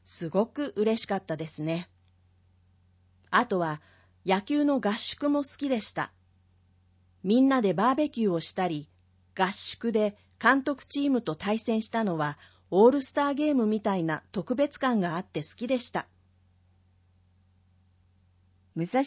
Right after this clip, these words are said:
Speaker 2: 村山市のおすすめスポットは？
Speaker 1: 武蔵村山市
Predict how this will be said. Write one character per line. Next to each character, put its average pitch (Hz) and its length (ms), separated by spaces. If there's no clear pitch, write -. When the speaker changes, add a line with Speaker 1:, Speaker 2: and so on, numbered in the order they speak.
Speaker 2:
村 254 220
山 254 280
市 214 200
の 165 240
お 196 100
す 220 140
す 262 160
め 247 160
ス - 100
ポ 247 120
ッ 247 40
ト 147 220
は？ 165 240
Speaker 1:
武 196 100
蔵 294 160
村 269 220
山 233 260
市 160 300